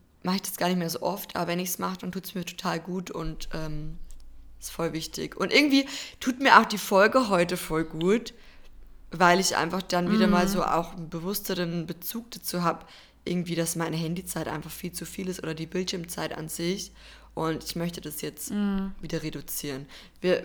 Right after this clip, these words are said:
Speaker 1: also man kann ja auch sagen, okay, ähm, was, was macht Social Media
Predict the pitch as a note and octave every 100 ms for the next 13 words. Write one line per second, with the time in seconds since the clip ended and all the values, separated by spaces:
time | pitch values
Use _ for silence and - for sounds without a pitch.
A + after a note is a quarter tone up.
0 | - D3+ F3+ E3+ D#3 - - _ - E3+
1 | F3 F#3 - F3 - F3+ E3+ F3 F#3+ F#3+
2 | - - - - F3+ F3+ F3 E3+ - C#3+
3 | - F#2+ C#3+ F#3+ - F#3+ G#3 G3+ G3+ -
4 | A3 - G#3+ G3 G#3 G3+